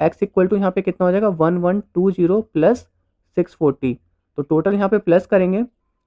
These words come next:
तो ज़ीरो हो जाएगा, फिर यहाँ पे कितना होगा, फ़ोर टू सिक्स आ जाएगा and सिक्स वन सेवन आ गया, तो वन सेवन सिक्स ज़ीरो मीटर हमारा फाइनल आंसर आ जाएगा।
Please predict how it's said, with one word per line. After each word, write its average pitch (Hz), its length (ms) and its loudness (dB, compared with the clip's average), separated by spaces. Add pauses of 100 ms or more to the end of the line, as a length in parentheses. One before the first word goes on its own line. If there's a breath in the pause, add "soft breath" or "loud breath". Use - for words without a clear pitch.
(240)
तो 156 60 -2
ज़ीरो 165 260 2
हो 202 100 4
जाएगा, 196 260 4
फिर 190 180 -2
यहाँ 190 140 0
पे 190 100 -4
कितना 190 260 -4
होगा, 196 180 0
फ़ोर 185 480 -2
टू 247 220 -2
सिक्स - 360 -8
आ 208 60 0
जाएगा 180 300 -2 (440)
and 156 200 -2
सिक्स - 360 -6
वन 180 160 0
सेवन 165 400 0
आ 190 100 2
गया, 220 200 -2 (360)
तो 165 80 0
वन 160 280 2
सेवन 196 340 2
सिक्स 214 340 -4
ज़ीरो 220 360 0 (260)
मीटर 151 300 2
हमारा 196 300 2
फाइनल 175 400 0
आंसर 156 420 -4
आ 139 100 2
जाएगा। 120 360 0